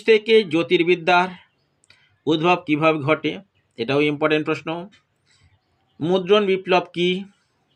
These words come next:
ইউরোপে মুদ্রণ বিপ্লবের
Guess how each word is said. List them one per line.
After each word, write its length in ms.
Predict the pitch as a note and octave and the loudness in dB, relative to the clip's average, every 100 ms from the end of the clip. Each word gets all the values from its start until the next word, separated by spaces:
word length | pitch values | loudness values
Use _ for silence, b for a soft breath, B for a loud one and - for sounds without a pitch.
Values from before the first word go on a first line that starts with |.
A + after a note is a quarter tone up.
| _ _ _ _ _ _ _ - | _ _ _ _ _ _ _ 0
ইউরোপে 500 | E3+ A3 A3+ A3 D3 E3 | 6 6 4 2 2 2
মুদ্রণ 420 | D#3 D#3 D3+ F3 | 0 -4 -4 -2
বিপ্লবের 580 | D#3 D3+ D#3+ D#3+ D#3+ E3+ | 0 -2 -2 0 0 -2